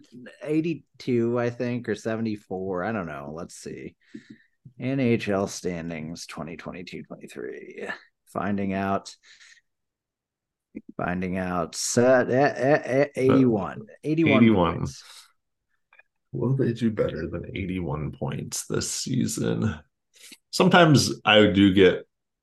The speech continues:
Speaker 2: caught up in the fact that our division is fairly weak, and then I forget that, like,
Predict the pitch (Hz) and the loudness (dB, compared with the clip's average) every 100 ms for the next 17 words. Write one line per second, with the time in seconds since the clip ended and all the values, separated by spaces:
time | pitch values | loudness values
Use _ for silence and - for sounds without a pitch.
0 | _ - 90 87 87 85 90 85 80 - | _ 2 4 6 4 2 -2 -2 -2 0
1 | 82 80 - 85 82 80 78 85 73 - | 0 0 0 2 2 0 -2 -2 -6 -2
2 | 90 85 82 80 80 82 - 90 82 78 | 2 4 4 0 0 -2 -4 -4 -2 -2
3 | 76 87 80 80 - 80 78 73 | -2 -2 0 0 0 0 0 -2